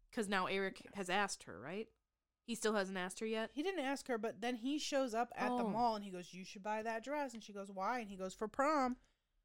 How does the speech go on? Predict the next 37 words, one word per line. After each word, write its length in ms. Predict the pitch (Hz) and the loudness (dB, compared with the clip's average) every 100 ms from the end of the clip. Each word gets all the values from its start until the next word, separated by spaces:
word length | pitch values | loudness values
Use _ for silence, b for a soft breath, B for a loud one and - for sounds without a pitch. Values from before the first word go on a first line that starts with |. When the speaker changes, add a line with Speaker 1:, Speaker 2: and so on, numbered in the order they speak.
| _ _ _ _ | _ _ _ _
Speaker 1:
Right. 540 | 180 185 175 123 76 - _ _ - | -8 -2 0 -2 -8 -20 _ _ -12
Speaker 2:
And 100 | 208 | -8
she's 120 | 196 | -8
like, 100 | - | -6
"Oh 80 | 214 | -4
my 220 | 226 247 262 254 | -4 -4 -4 -4
gosh, 480 | 180 175 233 269 285 285 269 - _ - | -6 -6 -6 -6 -4 -6 -10 -16 _ -12
he 100 | 262 | -8
wants 280 | 214 208 - | -8 -8 -8
to 80 | 214 | -10
go 340 | 208 202 127 | -8 -8 -6
with 160 | 160 220 | -6 -10
me." 180 | 220 285 _ _ _ - | -14 -18 _ _ _ -2
Speaker 1:
And 160 | 262 254 | 2 4
then 140 | 254 | 6
Bonnie 280 | 220 220 233 | 6 6 4
comes 260 | 254 240 | 0 -4
by 220 | 226 220 220 | 2 2 2
and 140 | 226 | 0
she 80 | 208 | -2
tries 240 | 226 208 | -2 0
to 80 | 208 | -2
sabotage, 600 | - 165 175 175 170 170 170 | 0 0 0 0 -2 -2 -2
but 160 | 180 | -6
Monique 300 | 190 180 180 | -4 -4 -4
tells 180 | - 175 | -4 -4
her 60 | 170 | -4
to 100 | 147 | -6
shut 240 | - 165 | -8 -8
the 60 | 160 | -10
fuck 380 | - 156 - 180 | -6 -4 -2 -4
up 200 | 190 254 | 0 2
and 140 | 240 | 2
<laughs> 0 | |
pushes 360 | 269 269 285 - | 4 2 2 6
her 180 | 254 226 | 8 8
out. 300 | 196 226 | 8 2